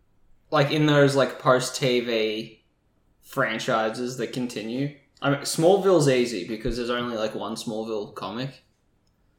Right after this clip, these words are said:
But I'm curious to see where on the pantheon of convoluted shit Buffy is. It might be the benchmark, but I doubt it's the only one. 'Cause I have a very clear suspicion that Ash and Evil Dead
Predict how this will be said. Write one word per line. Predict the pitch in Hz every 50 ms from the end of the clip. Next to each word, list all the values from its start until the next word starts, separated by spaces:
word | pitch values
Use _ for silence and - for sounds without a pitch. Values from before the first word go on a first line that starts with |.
| _ _ _ _ _ _ _ _ _ _ _ _
But | - 135 131 120
I'm | 139 139
curious | 139 - - 156 165 180 196 196 202 196 - -
to | 170
see | 143 - - 156 139 139 135 127 123 - - - _ _ _ -
where | 131 127 131 135 131 131 131 127
on | 135 135 131
the | 117
pantheon | - - 127 123 120 120 - 123 117 113 113 110
of | 110 107 -
convoluted | - - 131 120 113 110 110 107 110 110 104 104 95 87
shit | - - - 104 104 123 - - - _ _ _ _ _ -
Buffy | 110 101 101 - 127
is. | 92 - 71 95 139 - - - - - _ _ _ _ _ _ _ _ -
It | 165 202
might | 254 262 254
be | - 240
the | 208 165
benchmark, | 139 - 139 147 170 170 - 123 87 53 - - - - _
but | - 131 135 135 131 -
I | 123 135
doubt | 139 139 123 127 151 165
it's | 156 - -
the | 131 123
only | 120 113 101
one. | 98 110 110 95 - 139 - - _ _ _ _ _ _ _ _ _ _ _
'Cause | - 135
I | 139 143 160
have | 165 147
a | 127
very | 120 120 - 131 143 139 135 139 135 135
clear | - - - 135 123 117
suspicion | - 120 110 - - 117 113 - - 98 101 131 170 - - - - - _ _ _ _ _ _ _ _
that | - 127 127 120 - - - -
Ash | 120 123 120 117 - -
and | 127 120 113
Evil | 113 123 120 120 113 113
Dead | - 117 98 101 131 175 - -